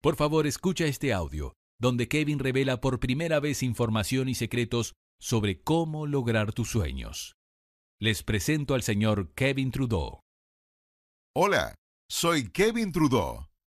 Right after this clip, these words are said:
Speaker 2: Estoy muy entusiasmado por compartir esta información contigo en un nuevo programa que te podría interesar, que se llama Su deseo es su mandato,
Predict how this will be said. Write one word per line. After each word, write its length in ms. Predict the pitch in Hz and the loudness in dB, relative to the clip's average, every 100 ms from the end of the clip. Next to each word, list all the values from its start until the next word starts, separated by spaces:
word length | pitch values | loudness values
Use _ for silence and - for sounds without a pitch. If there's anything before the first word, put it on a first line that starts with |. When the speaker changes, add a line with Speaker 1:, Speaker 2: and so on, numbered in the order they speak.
| _ _ | _ _
Speaker 2:
Estoy 400 | 165 165 240 247 | 0 0 0 0
muy 500 | 202 175 208 262 240 | -2 -4 -6 -4 -2
entusiasmado 920 | 214 139 123 135 107 117 143 151 139 | 0 0 2 2 0 2 4 4 2
por 220 | - 127 117 | 2 0 0
compartir 500 | 120 101 92 82 139 | -2 -2 -4 -2 -2
esta 160 | - 120 | 0 -2
información 600 | 104 113 87 - 147 120 | -2 -2 -2 -4 -4 -4
contigo 540 | 101 85 139 127 123 - _ | -4 -2 0 0 -2 -4 _
en 140 | 131 156 | -4 -4
un 200 | 202 175 | -4 -6
nuevo 440 | 175 208 196 185 | -4 -4 -2 -4
programa 540 | 175 151 143 147 151 - | -2 0 0 2 0 0
que 120 | 135 | 0
te 160 | 127 | 0
podría 460 | 113 104 110 135 120 | 0 0 2 0 0
interesar, 680 | 113 110 131 127 131 120 113 _ _ - | 0 0 0 2 2 2 0 _ _ -6
que 120 | 156 | -2
se 160 | 151 127 | 0 2
llama 340 | 147 143 131 - _ _ _ _ - | 2 2 0 -2 _ _ _ _ -10
Su 340 | - 208 247 | -4 0 0
deseo 640 | 220 180 - 160 151 135 | 0 0 2 2 2 2
es 100 | 127 | 2
su 300 | 117 - 151 | 0 0 0
mandato, 680 | 123 98 82 73 69 73 | 0 -4 -4 -6 -8 -10